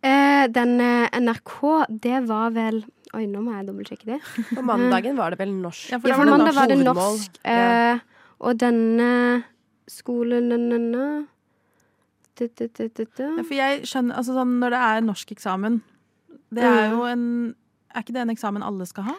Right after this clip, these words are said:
Speaker 1: Jo.
Speaker 2: Jo. Hovedmål.
Speaker 3: Og da er det jo rart om no-, noen får den annullert, og noen har den.
Speaker 2: Ja,
Speaker 1: Mm.
Speaker 3: For da har jo
Speaker 2: ikke
Speaker 3: de
Speaker 2: sant?
Speaker 3: en, en ekstra karakter som mange andre ikke har. Altså, hvordan
Speaker 2: Ja.
Speaker 3: gjør man det
Speaker 2: Og
Speaker 3: når man skal
Speaker 2: norsk er
Speaker 3: søke?
Speaker 2: jo, det er på en måte et fag som,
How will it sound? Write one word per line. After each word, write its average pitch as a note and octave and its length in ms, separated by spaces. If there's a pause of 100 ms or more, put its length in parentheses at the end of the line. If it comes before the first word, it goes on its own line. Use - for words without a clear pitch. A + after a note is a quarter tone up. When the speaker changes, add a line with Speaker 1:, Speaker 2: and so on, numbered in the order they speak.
Speaker 1:
Jo. A#3+ 160
Speaker 2:
Jo. F3+ 220 (580)
Hovedmål. F3+ 320
Speaker 3:
Og D#3+ 60
da B3+ 240
er G3+ 140
det A3 120
jo D4+ 80
rart G3 440
om A3+ 300 (440)
no-, A#3+ 640 (120)
noen G3+ 380
får F#3+ 180
den F3+ 120
annullert, F#3 560
og A3 80
noen F#3+ 440
har F3+ 240
den. F4 200 (340)
Speaker 2:
Ja, C4 300
Speaker 1:
Mm. A3+ 140
Speaker 3:
For C4 40
da C4+ 80
har B3 140
jo C4 60
Speaker 2:
ikke C#4 40
Speaker 3:
de B3 160
Speaker 2:
sant? A#3+ 220
Speaker 3:
en, A3 140
en G#3+ 60 (100)
ekstra - 300
karakter G3 520
som G3+ 120 (100)
mange F#3+ 200
andre F3+ 300
ikke - 260
har. G3+ 140
Altså, A3 180
hvordan A3 240
Speaker 2:
Ja. G3+ 160
Speaker 3:
gjør G3+ 80
man G3 120
det F#3+ 260 (420)
Speaker 2:
Og G#3+ 80
Speaker 3:
når - 20
man A#3+ 100
skal A3+ 160
Speaker 2:
norsk - 60
er A3 200
Speaker 3:
søke? A3+ 60
Speaker 2:
jo, A3+ 240 (320)
det - 100
er A#3+ 60
på - 40
en C4 60
måte A#3+ 180
et G#3 100
fag F3+ 300
som, F#3 320